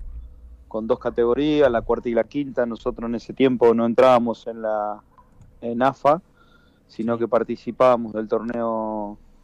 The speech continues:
de la liga local, la liga rosarina, donde Newell's tenía un gran poderío de futbolista, había mucha com-, competencia entre nosotros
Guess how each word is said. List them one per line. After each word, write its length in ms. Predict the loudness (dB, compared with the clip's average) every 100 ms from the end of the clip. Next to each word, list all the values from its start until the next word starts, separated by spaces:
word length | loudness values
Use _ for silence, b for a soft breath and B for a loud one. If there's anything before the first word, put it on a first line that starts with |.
| _
de 120 | -2
la 80 | -2
liga 240 | 0 0
local, 360 | 0 2 2 2
la 60 | 0
liga 200 | -4 -6
rosarina, 640 | -8 -10 -8 -6 -6 -6
donde 580 | -6 -6 -8 -10 -12 -8
Newell's 460 | -2 2 4 2 0 -2
tenía 400 | 0 2 2 0
un 80 | 2
gran 260 | 2 2
poderío 840 | 4 4 4 2 2 2 0 -2 -8 _ _ _ _ _ _ _
de 140 | -6 -4
futbolista, 760 | -2 2 2 2 0 _ 4
había 240 | 4 2
mucha 300 | 0 -4 -6
com-, 280 | -4 -6 -10 -16 -8
competencia 720 | -2 -2 2 2 2 -2 -2
entre 220 | -2 -6
nosotros 640 | -8 -2 -2 0 -2 -4